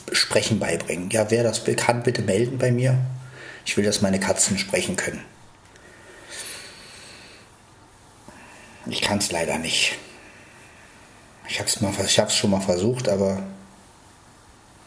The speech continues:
wenn ich zu Blackie sage, "Sag Arschloch", sa-, sagt er nichts.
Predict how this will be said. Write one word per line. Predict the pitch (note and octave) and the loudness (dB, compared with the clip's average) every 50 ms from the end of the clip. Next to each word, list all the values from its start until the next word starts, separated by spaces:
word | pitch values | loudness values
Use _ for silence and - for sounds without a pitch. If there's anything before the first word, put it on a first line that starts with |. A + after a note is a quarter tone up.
| - - - - | -20 -20 -10 -4
wenn | - G2 | -2 0
ich | G2 - | 0 0
zu | - - G#2+ | 0 0 2
Blackie | F#2+ G2 G#2 - - A2+ | 4 2 2 2 2 0
sage, | G#2 - G2+ G2+ G#2 G#2 G#2 | 2 4 4 4 4 2 0
"Sag | F#2+ G2 F#2+ F#2+ F#2+ - | 2 2 2 2 2 2
Arschloch", | F#2+ G#2 G#2+ - - G#2+ G#2+ G#2+ | 2 2 2 2 2 2 2 2
sa-, | - - F#2 - - - | 0 0 0 0 -2 -10
sagt | - - G3+ F#3+ - - | -8 -4 -4 -2 0 0
er | G3 F#3 | 0 0
nichts. | F#3 F#3 - - - - - | 0 0 0 0 -2 -4 -4